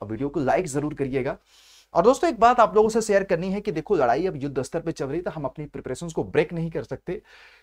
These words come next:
सिविल मैकेनिकल इलेक्ट्रिकल के महापैक की जो डबल वैलिडिटी है आज ओवर हो जाएगा इकतीस दिसंबर रात बारह बजे। सब लोग अपने आप को एनरोल्ड करो डबल वैलिडिटी पीरियड में।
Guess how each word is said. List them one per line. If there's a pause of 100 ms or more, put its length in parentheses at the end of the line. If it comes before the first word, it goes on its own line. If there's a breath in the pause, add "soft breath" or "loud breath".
सिविल
मैकेनिकल
इलेक्ट्रिकल
के
महापैक
की
जो
डबल
वैलिडिटी
है (760 soft breath)
आज
ओवर
हो
जाएगा (160)
इकतीस
दिसंबर
रात
बारह
बजे। (380 soft breath)
सब
लोग
अपने
आप
को
एनरोल्ड
करो
डबल
वैलिडिटी
पीरियड
में।